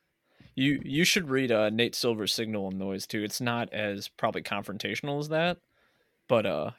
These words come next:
each chapter is kind of, like, a different thing and, like, how, like, everyone fails to approach problems or how, like, things improve, like, one chapter was about fucking, uh, you know, the first computer to beat a,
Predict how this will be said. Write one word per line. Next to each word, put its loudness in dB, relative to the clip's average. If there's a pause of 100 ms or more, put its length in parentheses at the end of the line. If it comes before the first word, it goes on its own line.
each 4
chapter 6
is -2
kind -2
of, -6
like, -2
a 2
different -4
thing -2
and, -8
like, -8
how, 2
like, -6 (680)
everyone 0
fails -2
to -2
approach -6
problems -6
or -4
how, -2
like, -6
things -8
improve, -8
like, -10 (580)
one 2
chapter 0
was -4
about -2
fucking, -6
uh, -6 (200)
you -4
know, -2
the -6
first -2
computer -4
to -6
beat -6 (140)
a, -4